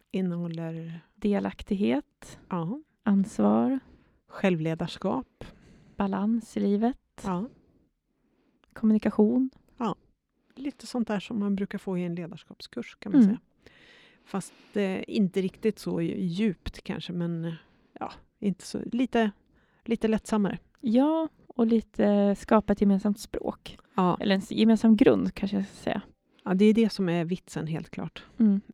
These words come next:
Speaker 1: Ehm, i en organisation, att få en, en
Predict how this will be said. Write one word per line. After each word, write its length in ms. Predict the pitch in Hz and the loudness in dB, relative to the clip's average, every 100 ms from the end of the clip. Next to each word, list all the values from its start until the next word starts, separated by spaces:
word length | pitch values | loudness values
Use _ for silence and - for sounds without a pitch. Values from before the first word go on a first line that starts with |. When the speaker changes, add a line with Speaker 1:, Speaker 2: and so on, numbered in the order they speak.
| - | -8
Speaker 1:
Ehm, 1200 | 185 170 165 165 - - - 180 202 202 196 - - | -4 -2 -2 -6 -8 -8 -10 -8 -6 -6 -8 -10 -8
i 380 | 185 175 - - 262 | -6 -4 -6 -8 -8
en 180 | 190 | -6
organisation, 760 | 202 185 185 175 - - 196 196 | -4 -6 -6 -8 -10 -8 -8 -8
att 160 | 180 - | -10 -8
få 160 | 196 | -2
en, 260 | 175 165 160 - _ _ | 0 0 -6 -14 _ _
en 840 | - 180 170 185 - - 226 208 | -6 -4 -4 -6 -8 -8 -8 -12